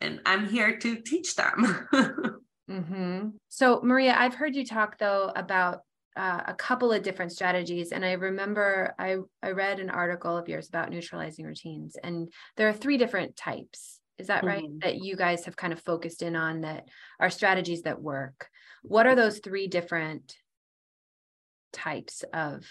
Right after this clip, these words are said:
Speaker 2: routines?
Speaker 1: Yeah. So one of them is delaying, you know, delaying your response, you know, giving yourself, like, some, some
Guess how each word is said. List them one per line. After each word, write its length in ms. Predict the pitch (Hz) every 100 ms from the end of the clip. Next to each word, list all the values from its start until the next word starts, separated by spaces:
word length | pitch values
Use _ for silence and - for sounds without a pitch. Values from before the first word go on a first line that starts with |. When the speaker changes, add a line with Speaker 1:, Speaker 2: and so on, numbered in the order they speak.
| - _ -
Speaker 2:
routines? 600 | 151 - 160 - 151 -
Speaker 1:
Yeah. 340 | 202 294 285 247
So 500 | - 247 233 233 233 -
one 260 | - 208 269
of 120 | 359
them 180 | 359 277
is 560 | 214 220 226 - - - _ -
delaying, 680 | 170 202 185 185 208 220 226 - -
you 160 | 190 170
know, 180 | 160 160
delaying 800 | 185 180 185 190 196 202 208 185
your 140 | 190 185
response, 640 | 185 196 - 151 170 156
you 80 | 170
know, 100 | 156
giving 280 | 160 165 185
yourself, 400 | 170 - 165 156
like, 180 | 160 160
some, 540 | - 160 156 175 -
some 640 | - - 160 175 214 233